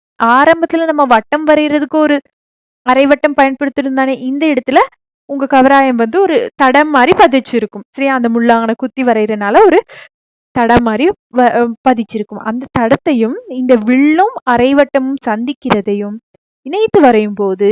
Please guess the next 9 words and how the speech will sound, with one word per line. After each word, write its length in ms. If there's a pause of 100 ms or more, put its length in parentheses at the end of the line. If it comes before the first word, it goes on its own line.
(100)
இந்த 240
மொத்த 420
கோணம், 380
சரியா? 260
இந்த 300
மொத்த 520
கோணம் 380
தான் 240 (440)
அறுபது 440